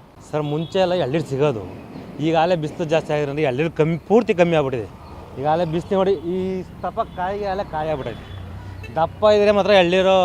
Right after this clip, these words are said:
ಜನ ಕುಡಿತಾರೆ, ಈ ಸಣ್ಣ ಇದ್ರೆ ಜನ ಮುಟ್ಟಲ್ಲ. ಈ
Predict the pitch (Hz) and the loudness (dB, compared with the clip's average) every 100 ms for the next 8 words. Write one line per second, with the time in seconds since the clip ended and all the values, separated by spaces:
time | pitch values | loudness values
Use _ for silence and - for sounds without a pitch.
0 | 180 165 160 147 139 165 165 165 160 127 | 4 2 0 -2 0 0 0 0 0 -2
1 | 98 92 - - - - 147 151 185 202 | -6 -14 -16 -16 -16 -6 -4 -2 0 2
2 | 233 226 233 202 160 156 170 156 147 127 | 4 4 4 4 0 -2 0 0 -2 -2
3 | 101 - - - - 156 180 | -4 -12 -18 -18 -8 -4 -4